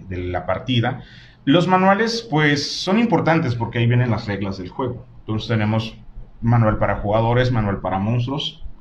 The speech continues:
el manual, eh, del Master o la guía del Dungeon Master, que bueno,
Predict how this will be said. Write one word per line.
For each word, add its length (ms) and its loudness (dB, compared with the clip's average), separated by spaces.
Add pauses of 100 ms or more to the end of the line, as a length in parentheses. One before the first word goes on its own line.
(120)
el 300 -2
manual, 560 -2 (400)
eh, 640 -2
del 400 0
Master 460 0
o 180 -2
la 120 0
guía 240 0
del 140 -2
Dungeon 300 -2
Master, 320 -4
que 80 -8
bueno, 300 -2